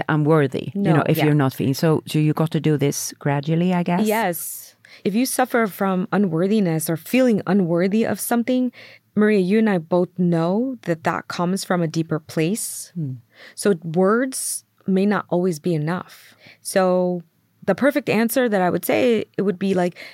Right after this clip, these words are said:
Speaker 2: "Here, here's the recipe, just say this." But that, that would be lying.
Speaker 1: Mm.
Speaker 2: What I am gonna say is you have to uncover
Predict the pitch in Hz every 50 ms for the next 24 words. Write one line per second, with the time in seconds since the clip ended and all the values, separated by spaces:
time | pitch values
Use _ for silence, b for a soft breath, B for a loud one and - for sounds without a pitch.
0 | B B - - 196 240 208 175 165 160 208 240 214 - 220 208 202 175 - 175
1 | 202 190 180 - 175 - - 180 175 170 156 151 160 - - - _ _ 180 180
2 | 208 - _ _ - 190 185 190 190 - _ - 214 226 233 196 214 220 196 175
3 | 160 160 156 156 156 156 156 170 156 135 123 131 139 B B B B _ - -
4 | - 180 180 175 180 202 233 240 240 220 202 196 180 - 175 165 165 165 165 160
5 | 151 156 175 180 180 180 175 170 160 B B B - - 202 - - - - 190
6 | 175 - - - - 180 196 247 285 330 349